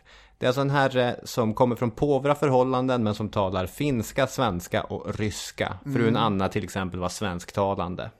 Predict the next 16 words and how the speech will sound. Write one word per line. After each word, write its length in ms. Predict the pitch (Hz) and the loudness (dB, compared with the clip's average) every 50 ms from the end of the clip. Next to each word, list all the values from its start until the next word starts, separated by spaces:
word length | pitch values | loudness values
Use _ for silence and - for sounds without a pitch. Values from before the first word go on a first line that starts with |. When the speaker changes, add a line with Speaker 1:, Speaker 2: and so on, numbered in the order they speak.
| _ _ _ _ _ - | _ _ _ _ _ -2
Speaker 2:
Han 160 | 139 151 156 | 0 2 4
var 140 | 147 139 147 | 6 6 6
ju 60 | 160 | 8
då 200 | 165 151 143 139 | 8 8 8 6
en, 380 | 135 123 131 135 131 135 131 | 4 2 2 0 0 0 0
eh, 240 | 131 131 131 127 127 | 0 2 2 0 -2
konservativ, 920 | - - 143 135 131 120 117 113 - - 127 135 127 - 160 151 151 147 135 127 120 - - | -2 -2 0 0 0 -2 -4 -6 -6 -2 -2 -2 0 2 4 6 6 6 6 4 -2 -6 0
royalistisk 1300 | 135 131 139 135 139 139 143 143 143 139 135 127 113 - - - - - 190 196 175 151 - - - - _ _ - | 2 4 4 6 6 6 6 6 6 4 4 2 2 0 -6 -12 -8 -4 0 0 0 -2 -2 -8 -12 -16 _ _ 0
politiker 800 | - 175 165 160 139 123 123 - - 123 117 - 127 120 117 | 2 4 6 6 4 4 2 0 -4 -6 -2 0 0 0 0
får 120 | 117 - 123 | -2 -2 -4
man 100 | 123 120 | -2 0
säga. 240 | 127 123 120 117 127 | 2 2 2 0 0
Så 140 | - 123 | 0 0
han 120 | 123 127 131 | 0 2 2
var 100 | 131 135 | 2 4
ju, 220 | 135 135 135 127 | 4 4 2 0